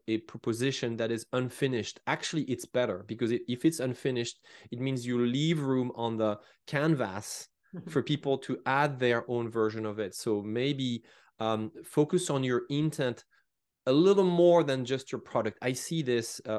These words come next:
Speaker 1: a lot in technology companies, also sustainability companies. It's all about the product, and that's great.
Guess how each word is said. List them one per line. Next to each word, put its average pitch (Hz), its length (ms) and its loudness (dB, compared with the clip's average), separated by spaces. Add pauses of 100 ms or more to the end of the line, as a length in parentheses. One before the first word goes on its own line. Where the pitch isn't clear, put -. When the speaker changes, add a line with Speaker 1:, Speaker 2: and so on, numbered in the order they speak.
Speaker 1:
a 110 60 -2
lot 131 220 2
in 110 140 -6
technology 120 480 -4
companies, 117 560 -4
also 110 320 -4
sustainability 120 640 -6
companies. 113 280 -6 (200)
It's - 140 -8
all 180 120 4
about 160 200 4
the 131 60 -4
product, 127 420 -2
and 113 100 -8
that's 131 140 -6
great. 156 380 0